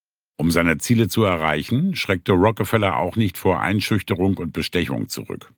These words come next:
Bald beherrschte er neunzig Prozent des U-S-amerikanischen Ölmarktes. Schon achtzehnhundertzweiundachtzig hatte Standard Oil über hunderttausend Mitarbeiter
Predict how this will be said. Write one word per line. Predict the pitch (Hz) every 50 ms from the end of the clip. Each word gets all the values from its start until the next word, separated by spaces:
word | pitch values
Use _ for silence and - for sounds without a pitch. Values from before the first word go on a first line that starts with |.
| _ _ _ _ _ _ _ _ _ _ _ _
Bald | - 76 76 80 73
beherrschte | - 95 76 71 85 82 85 82 - -
er | 78 73 78
neunzig | 80 78 78 90 104 101 - - 95 - -
Prozent | - 85 78 - - 98 98 95 78 -
des | 67 64 - -
U-S-amerikanischen | - 73 69 - 73 - - - - 80 80 80 80 71 71 76 76 85 85 80 80 87
Ölmarktes. | 78 69 85 85 78 73 69 - 50 - - - - - - - - _ _ _ _ _ _ _ _ _ _ _ _ _
Schon | - - - 92 87 85 80 -
achtzehnhundertzweiundachtzig | - - - - - - - 104 90 87 92 90 90 85 - - - - 90 120 139 135 131 113 - 117 - - - - - 123 - - - -
hatte | - - - 85
Standard | 80 - - 98 104 107 101 95 82 - -
Oil | - 76 82 92 98 101 87 -
über | - 117 120 120 127 107 95
hunderttausend | 110 127 120 117 107 95 - 95 98 95 90 85 87
Mitarbeiter | 85 101 110 - 85 65 62 62 60 60 - - 110 117 107